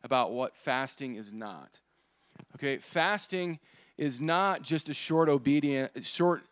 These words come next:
uh, period of obedience to God. This is one of the reasons why historically people have kind of abandoned Lent, and they've thought, "Uh, I don't, I don't sense any purpose in it. It's just kinda like going through the motions." Or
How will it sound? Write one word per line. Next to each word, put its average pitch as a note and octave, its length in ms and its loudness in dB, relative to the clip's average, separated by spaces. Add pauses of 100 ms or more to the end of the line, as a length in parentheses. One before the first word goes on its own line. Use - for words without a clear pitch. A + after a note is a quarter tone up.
uh, B2 380 2 (680)
period E3+ 300 0
of C3 160 -2
obedience B2+ 500 -2
to A#2+ 80 -8
God. A2 340 -4 (280)
This E3 160 -6
is E3 100 -4
one A3 140 4
of A#3+ 60 4
the G#3 60 4
reasons F3 320 0
why D3 420 2 (280)
historically E3 640 0
people D#3 380 -2
have C3+ 100 0
kind C#3 220 -2
of B2 80 -6
abandoned A#2+ 560 -4
Lent, G#2+ 240 -8 (100)
and A#2 160 -8
they've A#2 120 -4
thought, B2 360 -2
"Uh, C#3+ 480 -4
I B2+ 120 -2
don't, C3+ 280 -4 (180)
I B2+ 120 -2
don't C3+ 180 -4
sense - 360 -6
any A#2 120 -8
purpose A2+ 460 -8
in A2 80 -4
it. G2 80 -6
It's G2 140 -12
just - 140 -12
kinda B2+ 200 -6
like A2+ 160 -6
going A#2 180 -6
through A#2+ 140 -8
the A2+ 80 -4
motions." A2 480 -4
Or A2 200 -2